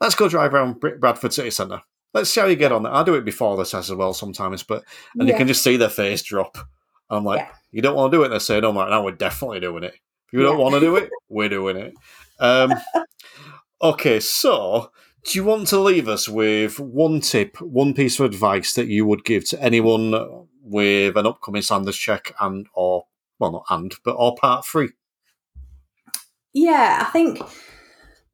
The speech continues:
Speaker 2: I think my biggest tip would be to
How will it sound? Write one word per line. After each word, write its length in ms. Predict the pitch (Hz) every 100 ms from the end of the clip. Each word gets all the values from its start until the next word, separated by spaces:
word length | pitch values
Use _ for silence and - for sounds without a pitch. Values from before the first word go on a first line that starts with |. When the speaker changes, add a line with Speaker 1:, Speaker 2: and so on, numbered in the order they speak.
| -
Speaker 2:
I 60 |
think 180 | - 330
my 160 | 320 285
biggest 480 | 269 262 247 - -
tip 460 | - 214 - - - - - _
would 280 | 190 196 196 -
be 380 | 202 190 190 - -
to 520 | 202 190 185 185 185